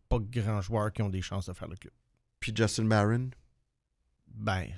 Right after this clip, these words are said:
Speaker 2: Il a descendu
Speaker 1: Justin
Speaker 2: parce que
Speaker 1: Barron,
Speaker 2: tu l'aimais
Speaker 1: c'est
Speaker 2: beaucoup,
Speaker 1: Oui,
Speaker 2: lui.
Speaker 1: Justin Barron, c'est-tu, c'est-tu un gars de Montréal ou c'est-tu un gars de Laval ? Tu sais, là, là, je ne sais plus, là.
Speaker 2: Ok.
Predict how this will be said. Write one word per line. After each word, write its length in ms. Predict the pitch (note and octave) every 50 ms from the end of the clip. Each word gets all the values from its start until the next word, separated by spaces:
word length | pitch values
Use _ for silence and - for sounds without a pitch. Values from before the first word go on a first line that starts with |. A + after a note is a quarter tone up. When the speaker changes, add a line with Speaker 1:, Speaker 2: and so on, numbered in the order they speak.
| - _ -
Speaker 2:
Il 100 | B2 B2
a 60 | B2+
descendu 340 | A#2+ B2+ B2 A#2+ C3+ B2 G3
Speaker 1:
Justin 200 | F#3 A2 C#3+ F3+
Speaker 2:
parce 160 | A#3 G#3+ F#3
que 60 | F3 D3
Speaker 1:
Barron, 120 | - A3+ G3+
Speaker 2:
tu 20 | D3+
l'aimais 280 | D3 D3+ D#3 D3 D3+
Speaker 1:
c'est 140 | C#3 B2+ A#2+
Speaker 2:
beaucoup, 240 | C3 E3+ D#3+ - E3
Speaker 1:
Oui, 140 | A3 - -
Speaker 2:
lui. 100 | E3 -
Speaker 1:
Justin 320 | - D4+ C4+ - C4 C4+
Barron, 440 | A3+ F#3 E3+ D3 C#3+ D3+ E3+ G3 G3
c'est-tu, 280 | - - - C3+ - -
c'est-tu 380 | - - - - C#3 - - F#3
un 160 | F3 E3+ D#3+
gars 180 | C#3+ D3+ F3 E3+
de 80 | C#3+
Montréal 460 | C#3+ C#3 C3 A#2+ C3+ D3 E3 F3+ E3
ou 40 | C3+
c'est-tu 280 | - - C3 - - C#3
un 80 | B2
gars 100 | A2+ B2
de 80 | A#2+ A2+
Laval ? 320 | A2 G#2 G2+ G#2+ G#2+ G#2 F2+
Tu 40 | F2
sais, 140 | - - A#2+ A2+
là, 200 | A#2+ C3+ C3+ C3+
là, 200 | B2+ C3 C3+ C3+
je 120 | A#2+ A#2+
ne 40 | G#2+
sais 140 | F#2 - G#2+
plus, 240 | - - B2+ A2+
là. 120 | D#2+ D2 D#2
Speaker 2:
Ok. 200 | - - G#2